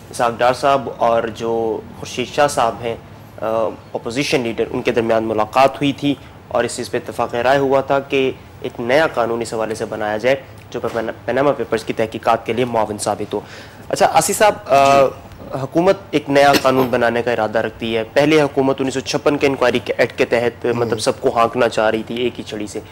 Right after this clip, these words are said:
Speaker 1: اب ایک اسپیشل قانون بنانا چاہ رہی ہے حکومت۔ آ، یہ قانون بن بھی پائے گا؟
Speaker 2: قانون بن جائے بھی، تو بھی کیا، کیا آپ سمجھتے ہیں کہ جو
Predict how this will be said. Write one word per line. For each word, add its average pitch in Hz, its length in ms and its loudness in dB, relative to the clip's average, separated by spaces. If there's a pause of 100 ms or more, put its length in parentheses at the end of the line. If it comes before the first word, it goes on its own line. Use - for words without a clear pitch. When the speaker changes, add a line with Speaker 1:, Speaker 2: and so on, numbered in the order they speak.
(240)
Speaker 1:
اب 135 140 2
ایک 147 80 2
اسپیشل 156 300 0
قانون 135 260 2
بنانا 123 280 2
چاہ 117 180 0
رہی 117 120 -4
ہے 117 40 -2
حکومت۔ 110 340 -6 (360)
آ، 131 120 4
یہ 139 260 4
قانون 160 260 4
بن 139 220 4
بھی 170 80 4
پائے 151 240 2
گا؟ 160 60 -6 (1120)
Speaker 2:
قانون 156 600 0 (340)
بن 156 300 0 (840)
جائے 123 280 2
بھی، 113 180 -8 (1120)
تو 175 140 2
بھی 185 120 0
کیا، 156 200 2 (100)
کیا 156 160 2
آپ 143 100 2
سمجھتے 135 420 -4
ہیں 143 160 -4
کہ 117 320 -8 (580)
جو 123 140 -6